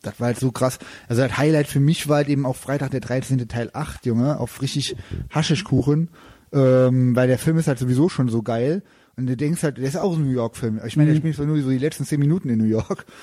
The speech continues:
Speaker 2: Mhm.
Speaker 1: Aber, ähm, da, wenn man dann so denkt, man ist da so mittendrin unterwegs, Junge, ähm, das war schon cool, auf jeden Fall. Also das ist auch was, wo man sich noch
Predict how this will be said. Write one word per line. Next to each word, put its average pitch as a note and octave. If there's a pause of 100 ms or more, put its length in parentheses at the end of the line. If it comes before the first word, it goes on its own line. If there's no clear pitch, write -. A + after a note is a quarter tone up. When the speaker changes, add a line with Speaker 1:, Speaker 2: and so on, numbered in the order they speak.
Speaker 2:
Mhm. B2+
Speaker 1:
Aber, B2
ähm, A#2+
da, A2+
wenn B2+
man A#2+ (160)
dann C#3+
so D3+
denkt, D3+
man C#3
ist D3+
da D3
so C3
mittendrin D#3+
unterwegs, C#3+
Junge, E3+ (760)
ähm, C3
das C3
war G#3
schon F#3
cool, A#2+ (120)
auf A2+
jeden G#2+
Fall. G2+
Also A2+
das A#2+
ist C3+
auch B2+
was, B2+
wo C3+
man B2+
sich A#2
noch B2+